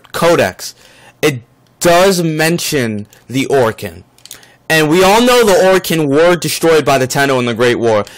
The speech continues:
and that is why the Sentients created the Tenno, was to destroy the, was to destroy the Orkin. So, in my question,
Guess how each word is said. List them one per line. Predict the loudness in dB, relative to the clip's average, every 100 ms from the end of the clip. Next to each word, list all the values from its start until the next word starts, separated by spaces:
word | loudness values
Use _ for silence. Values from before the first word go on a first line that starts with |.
| -6
and | -4 0
that | 2
is | 2 0
why | -2 0 2 4 2
the | 0
Sentients | -2 -4 -4 -6 -6
created | -10 -2 0 0 -2
the | -4
Tenno, | -4 -4 -4 -8 -14 -20 -4
was | 0 0 -2
to |
destroy | -4 -2 0 0
the, | 0 -4 _ _ _ _
was | 0 0 0
to |
destroy | -4 -4 0 0
the | 2
Orkin. | 0 0 -4 -12 -16 _ _ _ _ -20 _ _ _ _ _ _ -14
So, | -6 0 2 0 0
in | -2
my | 0 0
question, | -2 -2 -2 -2 -4 -4